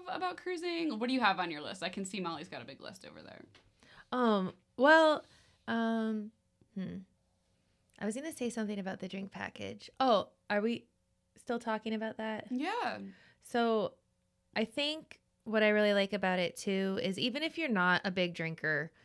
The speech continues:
Speaker 2: and you don't wanna party, just having that peace of mind that you don't have to ta-, you know, rack up a large bill later when you get off the ship. If you wanna drink a, a margarita when you're by the pool, that's cool.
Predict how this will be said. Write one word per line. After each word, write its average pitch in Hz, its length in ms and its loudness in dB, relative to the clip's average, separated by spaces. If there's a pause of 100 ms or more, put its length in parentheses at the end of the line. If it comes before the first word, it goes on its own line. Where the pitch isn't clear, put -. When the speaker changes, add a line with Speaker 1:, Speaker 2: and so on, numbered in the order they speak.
(180)
Speaker 2:
and 202 140 2
you 208 80 4
don't 196 260 2
wanna 196 240 0
party, 170 540 -2 (400)
just 202 180 0
having 202 360 4
that 190 180 2
peace 208 240 -2
of 277 80 0
mind 180 420 0 (240)
that 175 140 0
you 190 120 -2
don't 175 200 0
have 180 180 -4
to 180 280 -2 (720)
ta-, 190 280 0 (260)
you 190 140 -2
know, 156 300 -6 (140)
rack 185 240 2
up 180 160 0
a 170 40 -2
large 170 360 0
bill 170 200 4
later 160 460 0 (100)
when 170 120 -2
you 165 80 -2
get 165 120 0
off 170 200 -2
the 165 120 -4
ship. 220 400 2 (380)
If 220 160 0
you 269 100 4
wanna 254 200 4
drink 220 260 0
a, 180 280 0 (160)
a 190 160 -2 (140)
margarita 190 800 2 (120)
when 196 120 0
you're 185 120 2
by 185 140 2
the 175 100 -2
pool, 175 640 0 (100)
that's 202 220 0
cool. 175 340 -2